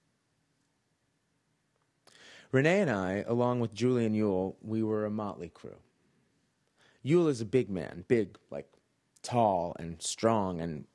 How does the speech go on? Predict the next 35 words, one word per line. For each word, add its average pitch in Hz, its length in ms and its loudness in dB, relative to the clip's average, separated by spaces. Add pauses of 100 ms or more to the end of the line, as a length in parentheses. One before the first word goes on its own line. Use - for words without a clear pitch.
(100)
barrel-like. 87 1000 0 (380)
Yul 147 200 4
loves 147 280 2
comic 117 440 -2
books, 90 300 0
and 110 80 0
I 120 120 4
like 131 220 0
to - 80 -10
say 104 420 0 (200)
that 107 100 -6
he 175 140 4
is 135 100 0
a 113 200 -4
superhero, 62 560 -4 (480)
and 117 140 -2
his 117 120 -2
superpower 104 640 -2
is 85 120 -6
big. 82 500 -6 (1700)
So 170 300 4
at 147 100 0
the 151 60 -2
Target, 170 460 2
we 135 100 2
were 135 140 2
big 120 440 2
Yul 143 480 2
and 117 340 -4
tiny 143 520 0
little 135 260 2
Alicia 135 500 0
and 113 300 -2
anxious 120 540 -2
Julie 123 580 -2